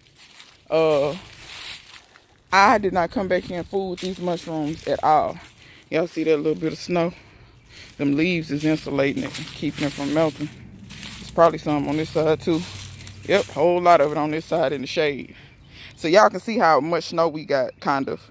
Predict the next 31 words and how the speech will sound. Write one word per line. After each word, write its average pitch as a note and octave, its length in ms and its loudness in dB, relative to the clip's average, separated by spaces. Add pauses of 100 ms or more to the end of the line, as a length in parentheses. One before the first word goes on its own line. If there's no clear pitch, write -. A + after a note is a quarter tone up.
(140)
It's - 120 -8
some, G#3+ 300 4
it's F3 140 -8
melted F3+ 380 2
some. D3 320 0 (580)
But D#3 120 -8
can F3+ 180 -6
y'all F3+ 180 0
see G#3 200 -4
that? G3 200 4 (240)
That's F#3 240 2
like, D#3+ 240 6 (1120)
it's - 140 -4
almost, C#4+ 560 2 (920)
it's - 160 -2
almost F#3+ 340 8
a C#3 40 0
foot. C#3+ 320 0
It's F3+ 140 -4
not G3 160 2
quite D#3+ 200 6
a C3+ 60 0
foot. C3 280 -2
It's - 100 -12
probably E3+ 300 2
like A2+ 260 -4
eight, D3 320 -2
nine D3+ 320 4
inches E3+ 480 -6 (800)
of D#3+ 100 -2
snow. F3 360 2